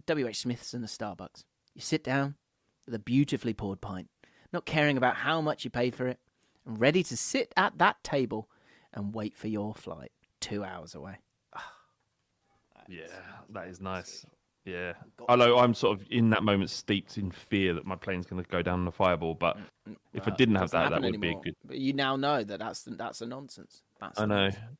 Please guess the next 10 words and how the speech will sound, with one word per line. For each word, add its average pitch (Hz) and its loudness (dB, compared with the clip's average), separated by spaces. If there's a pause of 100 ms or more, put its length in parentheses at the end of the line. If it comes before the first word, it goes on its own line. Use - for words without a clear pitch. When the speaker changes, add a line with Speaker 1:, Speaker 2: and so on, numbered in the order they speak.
(380)
Speaker 2:
I 117 0
know. 110 2 (520)
Speaker 1:
And 226 4
there 262 12
we 262 12
have 247 12 (300)
the 240 12
longest 294 12
ever 240 12
Jaffin 233 4